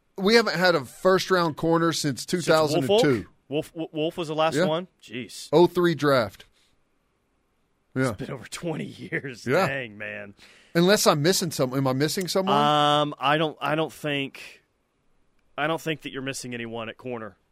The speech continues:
Speaker 2: since then.
Speaker 1: Yeah.
Speaker 2: I'll
Speaker 1: So I, I, he's a long way. We're a long way from talking about that. But at corner, man, if you,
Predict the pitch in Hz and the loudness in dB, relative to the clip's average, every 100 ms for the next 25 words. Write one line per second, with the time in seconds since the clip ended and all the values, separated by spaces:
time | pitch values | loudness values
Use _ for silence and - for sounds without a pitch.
0 | _ - 123 - 120 110 113 160 - - | _ -16 -16 -12 -12 -10 -6 -4 -6 -4
1 | - 175 147 131 _ - - - 135 139 | 2 6 4 2 _ -20 -20 -8 -4 -4
2 | - 151 190 - _ _ _ _ _ _ | 0 4 4 2 _ _ _ _ _ _
3 | _ _ _ 160 220 175 175 175 185 160 | _ _ _ 0 0 2 4 6 6 8
4 | 175 180 143 165 165 165 175 185 165 170 | 8 6 0 0 4 6 6 6 6 4
5 | 151 127 135 160 190 170 175 170 - 185 | 0 0 2 2 0 0 0 0 2 2
6 | 175 127 139 - 135 - 170 220 226 147 | 2 4 2 4 0 0 4 4 4 2
7 | 151 147 135 147 214 269 277 | 2 2 0 0 2 4 2